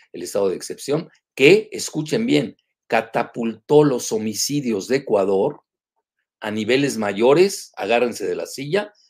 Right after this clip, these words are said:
que Colombia y México. Aquellos neoliberales,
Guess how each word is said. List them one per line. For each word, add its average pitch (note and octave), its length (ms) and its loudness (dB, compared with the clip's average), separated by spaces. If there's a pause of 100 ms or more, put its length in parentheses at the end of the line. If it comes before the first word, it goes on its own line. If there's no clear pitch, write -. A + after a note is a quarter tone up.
(180)
que F#2+ 120 -12
Colombia A2 460 0
y E2+ 40 -6
México. - 460 -16 (220)
Aquellos C3+ 540 0
neoliberales, G2+ 1200 -2